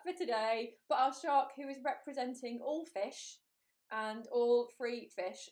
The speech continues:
that are free because we have decided not to eat them. We've got our other recipe instead. Okay, so Paul says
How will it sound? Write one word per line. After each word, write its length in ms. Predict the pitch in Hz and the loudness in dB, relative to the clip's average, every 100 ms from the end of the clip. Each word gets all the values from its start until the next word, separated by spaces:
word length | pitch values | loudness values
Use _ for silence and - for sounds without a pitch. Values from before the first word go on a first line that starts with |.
| - | -6
that 140 | - - | -4 0
are 160 | 185 185 | 0 0
free 340 | 339 330 320 294 | -4 -4 -4 -4
because 420 | 294 269 247 240 - | -6 -4 -2 -2 -6
we 240 | 233 226 240 - | -10 -8 -10 -6
have 160 | 190 - | -8 -8
decided 400 | - 185 196 - | -16 -16 -16 -8
not 160 | 208 - | -8 -8
to 100 | - | -6
eat 140 | 294 262 | -4 0
them. 140 | 202 - _ _ _ - | -2 -2 _ _ _ -10
We've 180 | 220 220 | -8 0
got 140 | 214 | 4
our 240 | 202 208 - | 6 6 2
other 300 | 214 208 180 - | 0 2 0 0
recipe 520 | 202 240 220 190 190 190 | -8 -8 -10 -10 -8 -12
instead. 440 | 185 - - 135 - _ - - - | -16 -8 -6 -6 -10 _ -20 -20 -10
Okay, 280 | - 240 - | 0 0 0
so 120 | 226 | -4
Paul 260 | 226 381 392 | -2 0 2
says 120 | 381 | 0